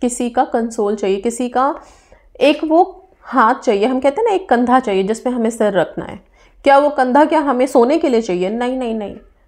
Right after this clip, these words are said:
वो सिर्फ एक इमोशनल आपको सपोर्ट मिलता है उससे, और इमोशनल सपोर्ट जो भी इंसान दे उस वक्त, उससे ही हम बहुत ज़्यादा अट्रैक्टेड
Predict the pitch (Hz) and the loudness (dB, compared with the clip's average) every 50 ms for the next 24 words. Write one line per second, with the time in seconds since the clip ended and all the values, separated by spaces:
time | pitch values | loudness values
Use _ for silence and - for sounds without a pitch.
0 | _ - 220 220 226 226 - - 247 262 294 285 - - 214 220 220 220 - - | _ -6 -4 -2 -2 -2 -2 0 0 0 0 0 -4 -4 -2 -2 -2 -4 -6 -8
1 | 214 208 202 196 202 208 202 - 240 233 247 247 254 277 277 - _ _ _ _ | -8 -6 -4 -4 -6 -6 -8 -8 -8 -6 -4 -4 -6 -6 -8 -12 _ _ _ _
2 | - - - - - - - 196 196 185 185 - - 233 233 - 233 208 - 190 | -20 -20 -20 -20 -8 -2 2 2 2 2 0 -2 -2 -2 -2 0 -2 -2 0 0
3 | 185 202 214 214 - 226 220 220 220 226 247 247 233 208 226 226 - 254 240 226 | 0 0 0 -2 -4 -4 -4 -4 -4 -4 -4 -2 -2 -4 -4 -4 -4 -2 0 2
4 | 226 220 214 214 214 214 226 233 233 - 285 302 339 - 254 220 - 208 208 214 | 2 2 0 -2 -2 -2 -2 -2 -2 -2 -4 -2 -2 -2 -2 -2 0 0 0 0
5 | 208 190 196 196 190 202 220 214 208 220 220 - 190 185 185 196 196 190 185 185 | 0 0 0 0 0 0 0 -2 -2 -2 -2 -2 -2 -2 -2 -2 -4 0 2 2
6 | 196 196 - 220 220 226 - 220 208 180 170 - - - - - - - - - | 2 2 2 -2 -4 -4 -4 -2 0 0 0 -2 -4 -20 -20 -20 -20 -20 -20 -20
7 | - _ - - - 233 233 - 247 240 240 240 233 226 247 277 240 233 214 196 | -20 _ -10 -6 -6 -6 -4 -2 0 0 0 2 0 0 0 0 -2 -2 -4 -2
8 | 180 185 214 220 220 220 202 190 180 180 196 190 190 - 170 170 - - - 196 | -4 -2 0 0 2 4 4 4 4 4 2 -2 -2 -4 -8 -8 -8 -6 -6 -6
9 | 190 185 | -6 -6